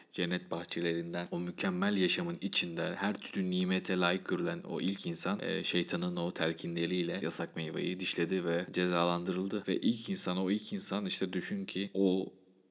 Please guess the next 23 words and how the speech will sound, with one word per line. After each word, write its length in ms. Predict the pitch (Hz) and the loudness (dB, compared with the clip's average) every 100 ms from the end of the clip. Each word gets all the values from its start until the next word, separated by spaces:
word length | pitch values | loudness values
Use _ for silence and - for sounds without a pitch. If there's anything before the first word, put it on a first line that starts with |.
| - | -14
mükemmel 520 | 95 - 92 90 113 | -10 -2 -2 2 2
hayattan 560 | 117 190 85 - 98 98 - - - | 4 2 2 0 -2 -2 -6 -18 -10
bu 220 | 85 85 - | -4 -4 -2
kaotik 500 | 87 85 - - - | 2 2 0 -10 -6
dünyaya 420 | 180 87 85 190 | -4 0 2 2
uyandı. 460 | 175 170 170 - - | 2 0 -4 -8 -6
E, 80 | 90 | -6
işte 220 | - 87 | -6 -6
güçsüzlük, 920 | 92 - - 92 87 92 90 - - - - | -8 -8 -6 -6 -2 -2 -2 -10 -10 -14 -8
aşağılık 480 | 80 - 82 90 90 | -6 -2 0 0 0
duygusu 640 | 85 85 85 80 - 92 98 | -2 -2 -4 -8 -6 -6 -6
muhtemelen 560 | - - 85 85 85 87 - | -10 -4 -2 0 0 -2 -2
o 140 | 87 | 2
insanla 440 | 90 87 85 85 85 | 2 2 -2 -2 -4
beraber 560 | 82 85 82 90 90 - - - - - | -4 -4 -2 -4 -4 -10 -20 -20 -20 -8
bir 80 | 85 | -6
kompleks 500 | - 87 82 107 - | -2 -4 2 2 4
olarak 320 | 85 82 92 - | 4 4 4 0
ondan 340 | - 82 101 | -4 0 0
sonraki 440 | 98 - 85 82 - | 0 -2 -2 -4 -8
kuşaklara 600 | - - 87 90 85 85 | -6 -6 -4 -2 -2 0
da 180 | 101 - - - - - - - | -2 -6 -20 -20 -20 -20 -20 -8
geçti. 440 | - 98 - 107 | -2 0 0 -2